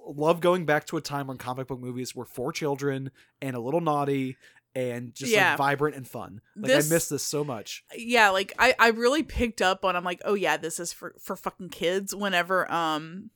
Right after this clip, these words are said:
Speaker 2: I think there's, like, a bar or something,
Speaker 1: <laughs>
Speaker 2: and, like, Robin's like, "Oh, man, liquor is bad." <laughs>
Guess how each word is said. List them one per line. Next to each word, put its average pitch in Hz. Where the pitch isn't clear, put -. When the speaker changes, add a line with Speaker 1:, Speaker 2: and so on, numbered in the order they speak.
Speaker 2:
I 196
think 226
there's, 190
like, 202
a 180
bar 170
or 202
something, 202
Speaker 1:
<laughs> 170
Speaker 2:
and, 196
like, 226
Robin's 214
like, 185
"Oh, 214
man, 185
liquor 233
is 165
bad." 165
<laughs> 214